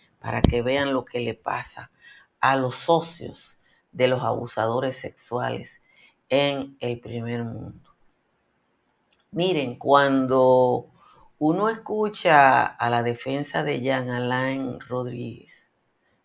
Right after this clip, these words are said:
decir que se violan los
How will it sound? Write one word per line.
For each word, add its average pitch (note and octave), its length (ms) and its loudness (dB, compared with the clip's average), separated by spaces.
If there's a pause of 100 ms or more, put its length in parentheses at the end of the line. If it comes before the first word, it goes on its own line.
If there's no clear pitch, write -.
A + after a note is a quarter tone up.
(120)
decir C#3 640 -6 (960)
que B2 380 0
se A#2+ 200 0
violan C#3 540 2
los - 800 -8